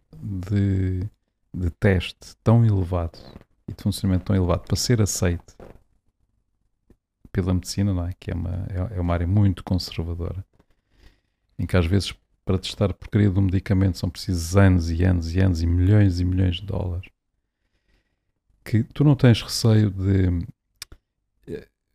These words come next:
o teu statement está, eu acho que é, que é verdadeiro e está lá. Esse, de facto, nós caminhamos para uma personalização. Faz todo o sentido, não é?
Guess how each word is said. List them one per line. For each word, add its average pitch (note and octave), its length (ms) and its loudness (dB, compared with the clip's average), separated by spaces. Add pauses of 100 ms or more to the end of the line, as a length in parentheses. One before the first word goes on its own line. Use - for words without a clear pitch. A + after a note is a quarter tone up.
(420)
o - 60 -2
teu C#3+ 200 2
statement B2+ 440 2
está, A2+ 180 0 (580)
eu A2 200 2
acho B2 180 -2
que - 140 -6
é, - 340 -4
que - 80 2
é G#2+ 60 6
verdadeiro F2+ 480 0
e F#2 40 0
está F2 180 -6
lá. D#2+ 220 -8 (260)
Esse, - 220 -10 (240)
de - 60 -20
facto, - 360 -2
nós G2+ 180 0
caminhamos G2 540 0
para - 120 -4
uma F#2+ 60 0
personalização. F2+ 800 -6
Faz F#2+ 160 -2
todo G#2+ 160 0
o F2+ 60 -4
sentido, F2+ 420 -8
não F2+ 120 0
é? G#2 80 -4